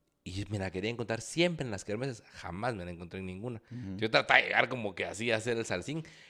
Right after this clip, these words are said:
Speaker 1: Y me recuerdo que una vez en el colegio llegué con el... Porque ya viste que en las kermeses a veces hacían como que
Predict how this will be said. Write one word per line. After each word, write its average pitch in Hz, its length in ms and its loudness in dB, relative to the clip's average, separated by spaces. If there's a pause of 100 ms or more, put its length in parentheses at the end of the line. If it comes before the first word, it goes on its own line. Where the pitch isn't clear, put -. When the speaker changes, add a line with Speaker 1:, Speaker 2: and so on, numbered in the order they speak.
Speaker 1:
Y 131 80 -2
me 131 120 6
recuerdo 139 340 6
que 139 80 -2
una 165 240 4
vez 175 200 2
en 160 60 0
el 120 140 0
colegio 151 480 2
llegué 104 340 -2
con 135 220 0
el... 101 200 -2
Porque 113 340 2
ya 107 80 6
viste 139 200 2
que 165 80 0
en 160 40 4
las 156 100 0
kermeses 127 540 -2
a 92 80 2
veces 127 260 0
hacían 135 300 0
como 135 220 -2
que 90 200 -4